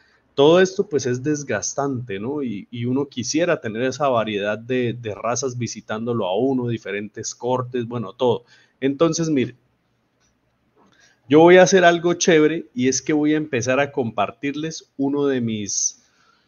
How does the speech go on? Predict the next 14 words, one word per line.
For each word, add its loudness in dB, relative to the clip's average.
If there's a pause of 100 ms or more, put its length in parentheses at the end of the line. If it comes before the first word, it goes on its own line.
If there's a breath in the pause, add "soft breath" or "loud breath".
(160)
¿cómo -4
lo 0
llamamos? -4
Uno -4
de -2
mis, -6
de -4
mis -2
mayores 0
tesoros. -6
Les -10
voy -4
a -2
compartir. -8